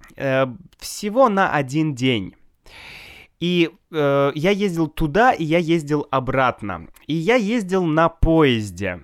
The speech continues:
Вы знаете, я очень люблю поезда. А, <laughs> я, кстати, недавно выложил одну фотографию поезда, очень старого поезда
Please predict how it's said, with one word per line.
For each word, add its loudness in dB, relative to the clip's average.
Вы -2
знаете, -2
я 0
очень -4
люблю 0
поезда. 0
А, 2
<laughs> -6
я, 2
кстати, -2
недавно 2
выложил 0
одну -2
фотографию -2
поезда, 2
очень -2
старого 0
поезда 0